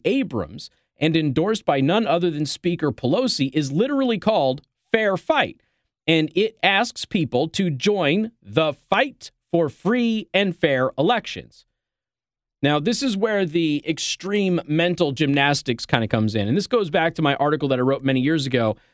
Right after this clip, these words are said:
on why Obama and everybody else needs to shut up about violent rhetoric in politics. Everybody uses viol-, so-called violent rhetoric. Everybody does.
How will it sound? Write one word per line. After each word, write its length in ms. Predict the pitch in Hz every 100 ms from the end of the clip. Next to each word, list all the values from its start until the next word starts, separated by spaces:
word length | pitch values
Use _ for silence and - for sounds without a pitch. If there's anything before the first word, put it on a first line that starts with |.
| _
on 240 | - 131 131
why 160 | 135
Obama 600 | 127 117 151 151 156 143 131
and 120 | 131
everybody 360 | 143 131 131
else 180 | 135 135
needs 160 | 135 113
to 100 | 113
shut 300 | - 180 147
up 180 | 131 120
about 220 | 117 113
violent 380 | 117 120 120 107
rhetoric 400 | 107 101 107 104
in 80 |
politics. 680 | - 165 151 113 85 - - _ _ _ _ _ _ _ _ _ _ _ _ _ _ _ _ _ _ _
Everybody 440 | - 247 277 226 202
uses 380 | 208 180 170 131
viol-, 340 | 143 151 156
so-called 440 | - 180 170 135 117
violent 380 | 139 135 123
rhetoric. 440 | 123 123 104 - _ _ _
Everybody 420 | 185 185 160 123 95
does. 320 | 82 50